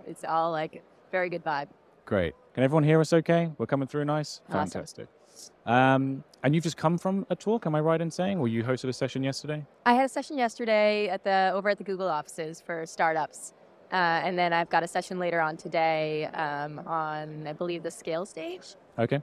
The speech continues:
Speaker 1: Uh, talking a little bit about A I and how you can take this potentially transformative technology,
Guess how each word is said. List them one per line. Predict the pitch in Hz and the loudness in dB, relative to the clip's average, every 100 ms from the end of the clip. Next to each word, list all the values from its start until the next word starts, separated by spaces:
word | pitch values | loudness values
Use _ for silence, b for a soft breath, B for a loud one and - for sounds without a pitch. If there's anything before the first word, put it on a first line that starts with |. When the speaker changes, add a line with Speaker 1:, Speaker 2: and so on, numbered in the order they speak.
| - | -2
Speaker 1:
Uh, | 175 156 | 0 0
talking | - 170 190 | 2 0 0
a | 180 | -2
little | 170 | 0
bit | 175 | 0
about | 175 165 160 | 2 2 4
A | 170 165 | 4 4
I | 160 160 165 | 4 4 2
and | 160 156 | -2 -6
how | 160 180 | -2 0
you | 170 170 | 0 -2
can | 165 180 160 156 160 - - _ - - - | -8 -6 -6 -6 -10 -14 -18 _ -20 -20 0
take | 226 214 | 2 2
this | - 214 208 - - - | 4 4 2 -8 -14 -14
potentially | - 247 240 233 | 2 2 4 0
transformative | 226 208 196 196 180 180 | 2 0 2 0 2 0
technology, | 185 185 175 175 170 175 170 165 | -2 2 4 4 2 -2 -4 -8